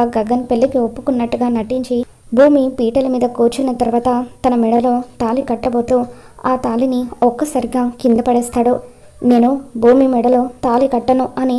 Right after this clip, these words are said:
గగన్ అనగానే శారద, కృష్ణప్రసాద్, శరత్చంద్ర వీళ్ళందరూ ఒక్కసారిగా షాక్ అవుతూ ఉంటారు. ఇకప్పుడు గగన్ శరత్చంద్ర దగ్గరికి వచ్చి,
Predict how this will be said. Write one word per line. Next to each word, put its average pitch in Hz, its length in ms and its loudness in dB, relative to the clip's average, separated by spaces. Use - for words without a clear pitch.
గగన్ 240 320 0
అనగానే 240 400 -2
శారద, 240 420 0
కృష్ణప్రసాద్, 240 720 -2
శరత్చంద్ర 240 560 -2
వీళ్ళందరూ 240 520 4
ఒక్కసారిగా 240 540 -2
షాక్ 220 320 -4
అవుతూ 247 180 -2
ఉంటారు. 240 320 0
ఇకప్పుడు 285 380 2
గగన్ 240 400 2
శరత్చంద్ర 247 580 2
దగ్గరికి 240 440 -2
వచ్చి, 226 360 -2